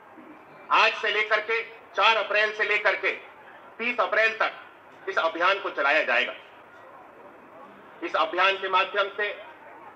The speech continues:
हम सब जितने भी जनप्रतिनिधि हैं, जितने भी शिक्षकगण हैं, सभी गांव-गांव, घर-घर तक जाकर के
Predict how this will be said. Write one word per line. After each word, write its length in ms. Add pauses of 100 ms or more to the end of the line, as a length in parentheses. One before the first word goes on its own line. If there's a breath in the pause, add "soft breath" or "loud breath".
(760)
हम 140
सब 500 (1120)
जितने 260
भी 140
जनप्रतिनिधि 640
हैं, 220
जितने 280
भी 100
शिक्षकगण 540
हैं, 260 (1300)
सभी 400 (1400)
गांव-गांव, 600
घर-घर 280
तक 220
जाकर 300
के 180